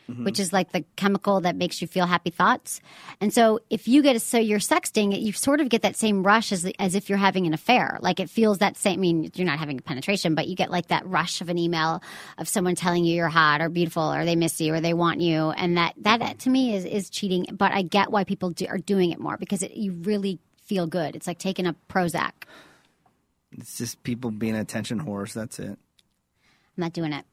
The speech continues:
Speaker 2: Okay. <laughs> Don't take your daughter to Texas. One in ten eleven-year-olds has had sex in Texas.
Speaker 1: One in ten?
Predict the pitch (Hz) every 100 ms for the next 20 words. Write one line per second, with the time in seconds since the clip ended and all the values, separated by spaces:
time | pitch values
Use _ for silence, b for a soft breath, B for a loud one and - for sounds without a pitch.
0 | _ - 208 233 170 - - - _ -
1 | 262 339 - 302 294 294 277 226 220 233
2 | 226 - - 240 - 170 - - 196 202
3 | 233 262 - - 214 226 - 208 202 190
4 | 202 190 190 185 165 175 170 165 170 -
5 | - 170 127 - - 165 151 139 - -
6 | - - - - _ _ _ - 131 165
7 | 190 175 170 - 151 147 170